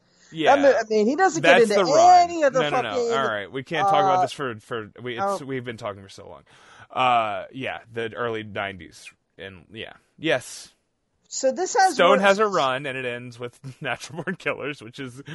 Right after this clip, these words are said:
Speaker 1: a man losing his mind on a screen. <laughs>
Speaker 2: So
Speaker 1: It's
Speaker 2: this
Speaker 1: not,
Speaker 2: match
Speaker 1: not a good
Speaker 2: has
Speaker 1: movie.
Speaker 2: one of the most podcast moments I think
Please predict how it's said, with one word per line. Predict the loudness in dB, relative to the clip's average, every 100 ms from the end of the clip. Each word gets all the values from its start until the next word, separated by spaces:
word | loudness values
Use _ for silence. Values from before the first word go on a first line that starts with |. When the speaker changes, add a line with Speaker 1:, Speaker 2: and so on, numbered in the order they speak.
| -8
Speaker 1:
a | -6
man | -4 -6 -6
losing | -8 -10 -12
his | -14
mind | -12 -12 -12
on | -14 -16
a |
screen. | -18 -14 -14 -14 -20 _ _ _ _ _ -20
<laughs> | -20 -20 _ _ _ _ _
Speaker 2:
So | -12 -12
Speaker 1:
It's | -12
Speaker 2:
this | -10
Speaker 1:
not, | -2 -2 -2
Speaker 2:
match | -4 -4 -6 -4
Speaker 1:
not |
a | 0
good | 2
Speaker 2:
has | 0 -4
Speaker 1:
movie. | -4
Speaker 2:
one | -2 -2
of | -2 -6 _ _ _ _
the | -4
most | 2 2 2 -2
podcast | 0 0 0 0 0 -2
moments | -6 -4 -4 -8
I | -6
think | -2 -4